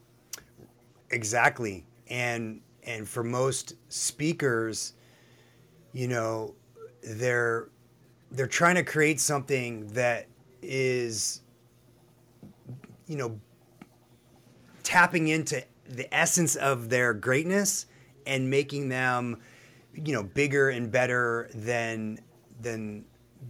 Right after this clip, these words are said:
the experience itself. So, you know, we're, we're all normal people. And if you're going to an event,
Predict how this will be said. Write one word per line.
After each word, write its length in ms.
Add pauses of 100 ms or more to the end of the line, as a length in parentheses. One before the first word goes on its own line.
the 280
experience 520
itself. 500
So, 480 (640)
you 80
know, 240 (180)
we're, 360
we're 320
all 160
normal 340
people. 400
And 140
if 100
you're 100
going 280
to 160
an 80
event, 420